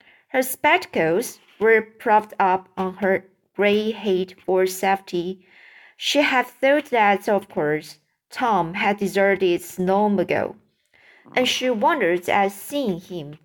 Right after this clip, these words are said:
place himself in her power again in this intri-, intrepid way. He said, "Mayn't I go and play now,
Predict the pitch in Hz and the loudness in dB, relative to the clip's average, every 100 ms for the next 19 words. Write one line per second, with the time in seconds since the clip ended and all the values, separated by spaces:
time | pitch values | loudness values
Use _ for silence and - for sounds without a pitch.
0 | - 190 156 151 - - 208 202 208 214 | -6 -2 -2 -4 -14 -6 -4 -2 0 0
1 | 208 208 196 185 - 233 220 208 208 - | 0 -2 -8 -8 -6 0 2 0 -2 -2
2 | 190 190 175 151 101 67 - - 190 190 | 0 2 0 -2 -10 -14 -20 -10 -4 -2
3 | 185 196 185 - _ _ _ _ _ _ | 0 -2 -4 -14 _ _ _ _ _ _
4 | _ - 226 208 208 - 294 277 - _ | _ -4 -2 -2 -4 -2 0 -2 -4 _
5 | 254 277 - 214 - 220 208 208 - 85 | -8 -6 -6 -8 -4 0 0 -2 -6 -6
6 | - 220 _ _ _ _ _ _ _ _ | -8 -20 _ _ _ _ _ _ _ _
7 | _ _ _ _ 190 190 214 180 180 - | _ _ _ _ -6 -2 0 0 0 -4
8 | _ _ _ _ _ _ _ _ _ 214 | _ _ _ _ _ _ _ _ _ -2
9 | 247 262 262 247 240 202 233 262 370 285 | 0 2 2 2 2 2 4 4 2 2
10 | 226 - 196 202 196 185 180 190 | -2 -4 -2 0 2 2 2 2